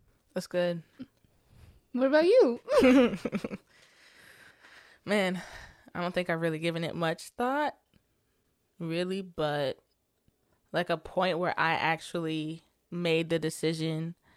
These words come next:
Speaker 1: to say, like, "Hey, God, like, I wanna give you everything. Like, here's my life. I'm going to be saved." It's probably in middle school, maybe, like, my sixth or seventh grade year.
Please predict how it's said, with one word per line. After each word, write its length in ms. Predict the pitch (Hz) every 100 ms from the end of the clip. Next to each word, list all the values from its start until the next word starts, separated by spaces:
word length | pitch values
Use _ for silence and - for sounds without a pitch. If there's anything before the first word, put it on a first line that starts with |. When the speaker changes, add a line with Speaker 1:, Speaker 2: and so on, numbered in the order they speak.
| _ _ _ _ -
Speaker 1:
to 100 | 175
say, 180 | 190
like, 200 | 185 156 -
"Hey, 180 | 170
God, 300 | 170 156 156
like, 160 | 156 147
I 60 | 165
wanna 220 | 170 160
give 180 | 160 156
you 100 | 143
everything. 360 | 147 156 165 156
Like, 160 | 139
here's 220 | - 170 160
my 80 |
life. 340 | 147 143 139 151 -
I'm 220 | 156 156
going 260 | 156 151 165
to 80 |
be 120 | 156 156
saved." 440 | - 156 160 185 - - -
It's 120 | 170
probably 480 | - - 190 202 220
in 140 | 214 208
middle 220 | 208 214
school, 520 | - 214 214 214 208 - -
maybe, 220 | 156 165
like, 200 | 165 156
my 420 | 151 139 139 151 160 _ _ _ _ _ _
sixth 500 | - - 175 - 185
or 40 |
seventh 320 | - 180 180
grade 220 | - 175
year. 380 | 180 180 180 185